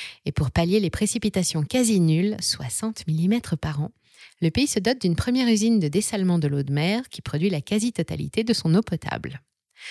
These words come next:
Pendant les années soixante, il se réorganise autour de cette manne financière, jusqu'en mille neuf cent soixante-dix, une année charnière, marquée par un changement de gouvernement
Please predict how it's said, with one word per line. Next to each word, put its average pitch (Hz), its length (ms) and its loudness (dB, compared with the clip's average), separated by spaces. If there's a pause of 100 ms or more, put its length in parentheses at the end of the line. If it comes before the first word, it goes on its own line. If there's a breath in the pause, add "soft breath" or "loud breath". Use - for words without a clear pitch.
(220 loud breath)
Pendant 208 200 4
les 247 140 4
années 165 160 2
soixante, 190 460 -2
il 190 80 2
se - 100 -2
réorganise 165 540 4
autour 190 220 0
de 170 60 2
cette - 260 -6
manne 202 200 4
financière, 147 640 -4 (360 loud breath)
jusqu'en - 320 0
mille 190 120 4
neuf 160 100 2
cent 208 100 -2
soixante-dix, 165 800 -4 (100)
une 170 160 2
année 185 180 4
charnière, 208 680 0 (340 loud breath)
marquée 185 320 0
par 214 160 0
un 165 80 4
changement 220 340 2
de 185 80 2
gouvernement 175 560 2